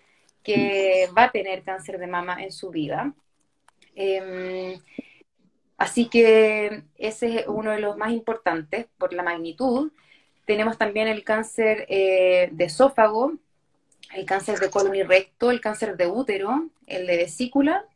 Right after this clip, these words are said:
Speaker 1: eh, el cáncer, eh, de estómago, eh, el cáncer de riñón, el de hígado, el de ovario,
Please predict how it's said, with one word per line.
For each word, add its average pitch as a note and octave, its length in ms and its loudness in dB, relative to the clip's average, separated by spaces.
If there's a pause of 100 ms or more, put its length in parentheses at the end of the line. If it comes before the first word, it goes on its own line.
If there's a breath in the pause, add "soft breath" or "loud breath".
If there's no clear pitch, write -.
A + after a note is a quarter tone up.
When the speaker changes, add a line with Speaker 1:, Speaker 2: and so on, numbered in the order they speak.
(640)
Speaker 1:
eh, F#3 680 4
el F#3+ 200 -8
cáncer, G#3 480 -4
eh, F#3 100 -8
de F3+ 80 -12
estómago, A#3+ 720 2 (420)
eh, F#3+ 260 2
el F#3 60 -8
cáncer G3+ 280 -4
de F#3+ 60 4
riñón, F#3 460 0
el A#3 100 -6
de F3+ 80 -4
hígado, B3+ 500 2
el G3 140 -4
de F3+ 80 2
ovario, B3 500 2